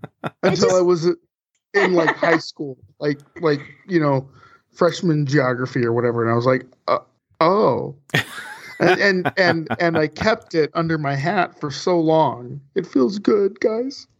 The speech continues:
Speaker 2: Thank you. Yeah. I don't feel bad about saying that.
Speaker 3: I don't think you know what "bless your heart" really means. <laughs>
Speaker 2: Well, maybe not the way you say it,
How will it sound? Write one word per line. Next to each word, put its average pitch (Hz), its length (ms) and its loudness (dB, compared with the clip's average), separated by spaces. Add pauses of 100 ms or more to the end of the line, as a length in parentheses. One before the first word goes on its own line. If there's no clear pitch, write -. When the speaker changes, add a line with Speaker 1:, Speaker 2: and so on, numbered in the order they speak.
(220)
Speaker 2:
Thank 320 340 0
you. 403 140 2 (960)
Yeah. 120 300 -2 (720)
I 151 40 2
don't 160 160 2
feel 117 140 0
bad 98 220 -2
about 95 200 -10
saying - 220 -10
that. - 180 -16 (320)
Speaker 3:
I 330 100 -4
don't 523 220 0
think 415 180 0
you 359 120 2
know 262 140 4
what 262 200 0
"bless 247 260 0
your 233 120 -2
heart" 233 240 0
really 208 260 -6
means. 180 720 -10 (600)
<laughs> 339 100 0 (2250)
Speaker 2:
Well, 180 260 2
maybe 185 320 2
not 180 200 0
the 175 60 -2
way 151 140 0
you 135 200 -2
say 113 200 -10
it, - 220 -16